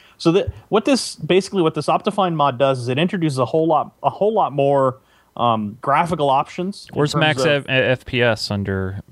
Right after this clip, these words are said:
Speaker 1: Uh, up at, uh, hit done. Go back to the main gra-, video settings page, and it's up on the right where it says performance. Right now it says balanced. Uh, so,
Speaker 2: Oh,
Speaker 1: yeah.
Speaker 2: okay. I thought it was this performance. Sorry.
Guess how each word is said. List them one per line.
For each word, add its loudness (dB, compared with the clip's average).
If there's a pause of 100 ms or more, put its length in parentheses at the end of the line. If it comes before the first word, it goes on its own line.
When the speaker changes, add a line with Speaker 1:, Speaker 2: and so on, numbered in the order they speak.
(140)
Speaker 1:
Uh, 0 (140)
up 2
at, 2 (240)
uh, 0
hit -2
done. -2 (1300)
Go 0
back 0
to 0
the -2
main 0
gra-, 0
video 0
settings 0
page, 0
and -4
it's -2
up 0
on 4
the 2
right 2
where -4
it -14
says -8
performance. -4 (280)
Right 0
now 2
it -2
says -4
balanced. -2 (440)
Uh, 2
so, -6
Speaker 2:
Oh, 2
Speaker 1:
yeah. 2
Speaker 2:
okay. -2
I 4
thought 2
it 4
was -2
this -4
performance. -6
Sorry. -2